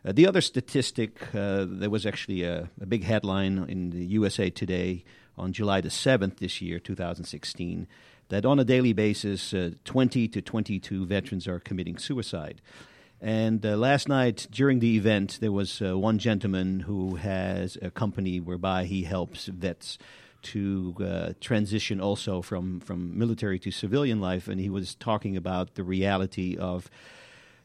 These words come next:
the wars since two thousand and one until today, so about fifteen years, that, uh, there have been, unfortunately, of course, but there have been, I think, approximately six thousand three hundred forty-one casualties,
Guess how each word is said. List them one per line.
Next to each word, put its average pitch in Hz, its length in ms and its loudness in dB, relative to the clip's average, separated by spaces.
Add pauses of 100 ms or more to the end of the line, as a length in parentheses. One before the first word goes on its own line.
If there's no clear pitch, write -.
the 127 180 2
wars 117 540 6
since - 420 0
two 131 160 0
thousand 110 440 4
and 92 200 0
one 101 540 0 (200)
until 101 520 0
today, 95 540 0
so 98 200 -4
about 90 200 0
fifteen 98 460 -2
years, 92 500 -4 (520)
that, 101 260 2 (180)
uh, 98 280 2
there 101 140 0
have 90 160 -2
been, 107 520 2
unfortunately, 101 720 -2
of 90 120 -6
course, 104 380 -2
but 95 240 -4
there 104 140 0
have 90 120 -4
been, 101 380 0
I 95 140 -12
think, 117 260 0
approximately 92 800 -4
six - 320 -8
thousand 92 400 -4
three 104 200 -4
hundred 90 280 -6
forty-one 90 500 -4
casualties, 87 800 -4